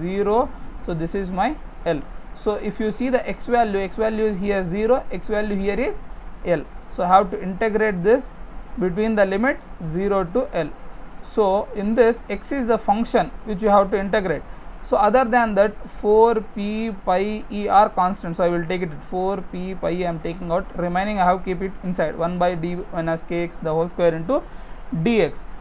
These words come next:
So this we know that, uh, according to integration, if this value is like this, so we know, uh, few formulas,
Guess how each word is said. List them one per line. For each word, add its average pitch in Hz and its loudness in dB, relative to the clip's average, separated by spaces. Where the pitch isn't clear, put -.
So 214 4
this 254 2
we 214 0
know 220 2
that, 226 2
uh, 185 -2
according 196 4
to 185 0
integration, 185 -2
if 175 -6
this 175 -2
value 190 4
is 185 0
like 170 0
this, 196 0
so 208 4
we 196 4
know, 220 2
uh, 185 6
few 254 2
formulas, 208 6